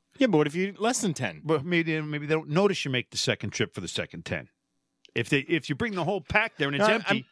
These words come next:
Speaker 1: I'm just talking about efficiency.
Speaker 2: You know?
Speaker 1: Why are you making multiple trips?
Speaker 2: Anyway, the Rockford Register Star reports that Byron High School players were suspended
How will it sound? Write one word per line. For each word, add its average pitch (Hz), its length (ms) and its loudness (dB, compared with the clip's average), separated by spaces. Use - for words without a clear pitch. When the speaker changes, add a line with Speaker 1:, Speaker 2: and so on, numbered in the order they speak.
Speaker 1:
I'm 180 120 6
just 202 140 -2
talking 165 220 2
about 131 180 4
efficiency. 95 800 0
Speaker 2:
You 131 100 -8
know? 156 220 -8
Speaker 1:
Why 120 120 8
are - 40 8
you 131 60 0
making 131 260 0
multiple 123 340 0
trips? - 540 0
Speaker 2:
Anyway, 135 300 2
the 117 80 -2
Rockford 160 480 -2
Register 147 460 -2
Star 156 340 2
reports 131 520 -2
that 107 220 -6
Byron 147 460 2
High 139 180 -2
School 135 360 -2
players 143 420 -2
were 120 140 -4
suspended 151 880 0